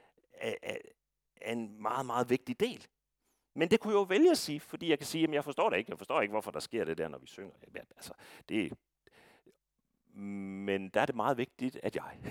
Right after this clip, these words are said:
<laughs> og det er meget vigtigt, at du siger, "Jeg behøver ikke forstå det. Jeg skal bare tage imod. Jeg skal bare tage imod. Jeg skal sige til Jesus, 'Giv mig det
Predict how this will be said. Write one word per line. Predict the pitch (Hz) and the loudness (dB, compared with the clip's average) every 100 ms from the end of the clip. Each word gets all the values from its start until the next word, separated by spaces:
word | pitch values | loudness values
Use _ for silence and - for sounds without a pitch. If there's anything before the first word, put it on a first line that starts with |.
| - | -10
<laughs> | - - - | -12 -16 -10
og | - | -2
det | 85 | 0
er | |
meget | 82 98 147 | 4 6 6
vigtigt, | 143 143 | 4 2
at | 147 - | 0 0
du | 101 - - | -10 -10 -10
siger, | - 107 90 - _ _ _ _ - | -4 4 4 4 _ _ _ _ -20
"Jeg | - | -18
behøver | 73 | -16
ikke | 80 | -16
forstå | 85 - 95 | -12 -8 -8
det. | 78 - _ _ _ | -8 -14 _ _ _
Jeg | - | -10
skal | - 82 | -8 -10
bare | - | -10
tage | - 95 | -8 -8
imod. | 98 127 - _ _ _ _ _ _ _ _ _ _ _ _ - | -8 -10 -16 _ _ _ _ _ _ _ _ _ _ _ _ -6
Jeg | 131 | -4
skal | 143 | -2
bare | 135 | -2
tage | - 143 135 | 0 0 0
imod. | 143 202 233 _ _ _ _ _ _ - | -2 -8 -10 _ _ _ _ _ _ 0
Jeg | 156 160 | 2 6
skal | 165 | 4
sige | - 170 175 185 - | 6 4 4 2 0
til | - 170 160 - | 8 10 10 6
Jesus, | 127 151 208 - 170 - - _ _ _ - | 4 6 6 2 -8 -10 -14 _ _ _ 2
'Giv | 180 196 139 - | 4 4 0 0
mig | 104 117 143 - - | 4 6 4 0 4
det | 113 120 | 6 6